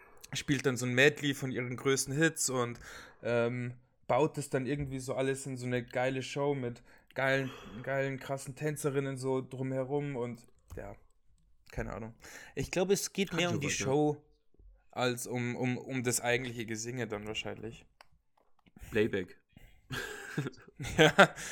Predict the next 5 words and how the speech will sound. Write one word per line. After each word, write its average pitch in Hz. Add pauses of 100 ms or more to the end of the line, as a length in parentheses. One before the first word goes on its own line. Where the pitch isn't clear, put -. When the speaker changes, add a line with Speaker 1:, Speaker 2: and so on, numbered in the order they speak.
(180)
Speaker 1:
ja, 120
also, 127
also 131 (440)
zumindest 147
bei, 123